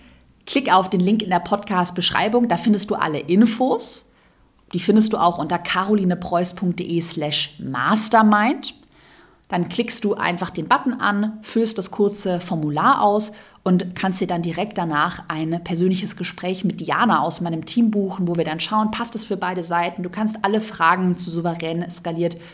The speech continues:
stellen. Wir geben dir auch gerne einen Einblick natürlich in die Inhalte, in das Programm.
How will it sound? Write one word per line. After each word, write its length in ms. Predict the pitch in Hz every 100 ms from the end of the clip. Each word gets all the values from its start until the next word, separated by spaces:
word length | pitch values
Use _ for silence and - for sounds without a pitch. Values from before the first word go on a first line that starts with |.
| -
stellen. 340 | - 151 165
Wir 100 | 160
geben 200 | 180 214
dir 160 | 208 185
auch 140 | -
gerne 220 | 180 185
einen 260 | 185 196 185 - -
Einblick 640 | 151 254 247 214 208 - 185
natürlich 360 | 185 190 185
in 100 | 170
die 140 | 165 196
Inhalte, 480 | 226 208 185 202
in 100 | 196
das 180 | 156 147
Programm. 580 | - - - 147 240 -